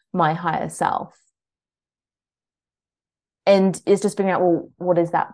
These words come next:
for me?" And for you, that was apologizing, which is incredible. Um, and it, it's amazing. We should be celebrating these small wins as well, which we rarely do.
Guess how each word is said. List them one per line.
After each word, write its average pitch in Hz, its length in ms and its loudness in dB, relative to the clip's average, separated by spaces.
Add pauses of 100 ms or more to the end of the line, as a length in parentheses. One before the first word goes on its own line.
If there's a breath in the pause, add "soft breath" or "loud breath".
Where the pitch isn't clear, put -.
for 175 100 -8
me?" 190 160 -2
And 165 120 -4
for 185 60 -8
you, 175 80 -2
that 165 140 0
was 160 120 -4
apologizing, 170 480 -2
which 160 120 -8
is 165 100 -4
incredible. 170 640 -2 (360)
Um, 160 420 -2 (180)
and 190 140 4
it, - 420 -4
it's 214 140 4
amazing. 233 400 4
We 180 140 -2
should 226 160 -2
be 214 80 -4
celebrating 185 580 0
these 175 200 -6
small 180 300 0
wins 170 320 -2
as 170 140 -8
well, 175 180 2
which 160 200 -4
we 185 100 -2
rarely 175 420 0
do. 165 540 -6